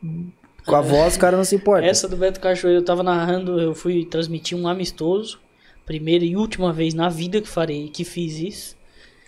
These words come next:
Speaker 2: Transmiti um amistoso pré-temporada, tava louco pra transmitir jogo já, tava
Speaker 1: Tá,
Speaker 2: parado,
Speaker 1: tá.
Speaker 2: e aí teve um seis caneco e Turvo.
Speaker 1: Vamos.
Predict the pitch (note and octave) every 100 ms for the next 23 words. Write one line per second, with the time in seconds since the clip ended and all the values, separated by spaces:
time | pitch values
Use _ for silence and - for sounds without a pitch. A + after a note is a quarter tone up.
0 | _ _ - D#3+ D#3 C#3+ F3 E3+ E3 -
1 | F3 E3+ E3 E3 E3 E3 E3 D#3+ G3 E3
2 | - D#3+ D#3 F#3 F#3 E3+ E3 E3 D#3+ F3
3 | E3 E3+ F#3+ E3+ D#3 E3+ F3 G#2+ G#2+ B2+
4 | E3 D#3 E3 G3 F#3+ F#3 F3 F3+ F#3 F#3
5 | F#3 F#3+ F3+ E3 E3 F3+ F#3 - F3+ G3+
6 | F3 A#2+ A2+